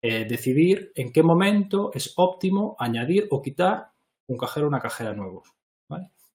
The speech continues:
De forma que minimizas el tiempo de, de que la gente está esperando en la cola. Entonces, tienes un sistema que está, eso, detectando en todo momento, cuando llega un momento en el que dice, "Ah, pues mira, hay veinte personas en la cola y tenemos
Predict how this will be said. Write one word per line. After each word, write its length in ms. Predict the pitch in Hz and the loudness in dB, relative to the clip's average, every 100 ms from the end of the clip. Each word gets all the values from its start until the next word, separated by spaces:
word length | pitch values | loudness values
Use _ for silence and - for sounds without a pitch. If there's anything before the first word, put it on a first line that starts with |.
| - | -4
De 80 | |
forma 300 | 120 160 151 | 2 4 4
que 100 | 147 | 4
minimizas 800 | 139 139 135 147 202 214 226 - - | 4 4 4 2 0 0 -4 -8 -12
el 120 | 120 120 | -10 -4
tiempo 480 | 143 139 139 139 | -2 0 0 2
de, 580 | 120 110 104 98 98 - _ | 0 -2 -4 -4 -8 -10 _
de 100 | - | -16
que 80 | 110 | -12
la 80 | - | -8
gente 220 | - 120 | -8 -8
está 140 | - | -8
esperando 420 | 120 - 107 101 104 | -8 -8 -10 -10 -12
en 60 | |
la 80 | - | -16
cola. 240 | - - - _ _ _ _ | -18 -18 -20 _ _ _ _
Entonces, 540 | - 113 113 113 - _ _ _ _ - | -6 -4 -4 -6 -8 _ _ _ _ -4
tienes 180 | 139 117 | -2 -2
un 80 | |
sistema 380 | 117 143 233 254 | -4 -2 0 0
que 80 | - | -2
está, 300 | - 131 - | -2 -2 -2
eso, 200 | 113 - - | -8 -10 -10
detectando 500 | 113 110 110 143 139 | -10 -10 -4 0 0
en 80 | |
todo 160 | 139 139 | 2 2
momento, 600 | 139 180 156 160 - - _ _ _ _ | 2 0 0 -2 -6 -8 _ _ _ _
cuando 220 | 127 110 113 | -6 -4 -2
llega 160 | 139 | 0
un 60 | 147 | 2
momento 260 | 151 151 | 2 2
en 60 | 127 | 0
el 80 | 117 | 0
que 80 | 120 | -2
dice, 200 | 117 120 | -2 -2
"Ah, 160 | 147 | -2
pues 160 | - 117 | -4 -4
mira, 280 | 135 107 113 | -4 -2 -4
hay 140 | 139 | -4
veinte 300 | 139 156 151 | -2 -2 -2
personas 420 | 131 135 170 160 | -2 -2 -2 -2
en 60 | 139 | -4
la 120 | 113 | -4
cola 340 | - 98 - _ _ _ _ - | -4 -6 -6 _ _ _ _ -12
y 40 | |
tenemos 640 | 117 135 160 165 165 - | -2 2 4 2 0 -12